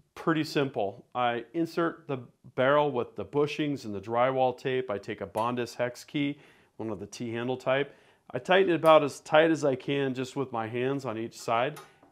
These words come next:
and, uh, that does it. It never slips on me.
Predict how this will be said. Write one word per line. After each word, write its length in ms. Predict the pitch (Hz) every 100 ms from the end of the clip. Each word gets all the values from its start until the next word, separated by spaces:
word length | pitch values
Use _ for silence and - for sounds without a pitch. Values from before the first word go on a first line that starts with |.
| -
and, 380 | 117 113 110 110
uh, 200 | 107 107 - _ _ _ -
that 180 | 190 202
does 260 | 165 208
it. 220 | 131 - _ _ -
It 260 | 147 -
never 420 | 170 135 147 165 175
slips 400 | - 170 170 175
on 300 | 151 165 160
me. 280 | 156 160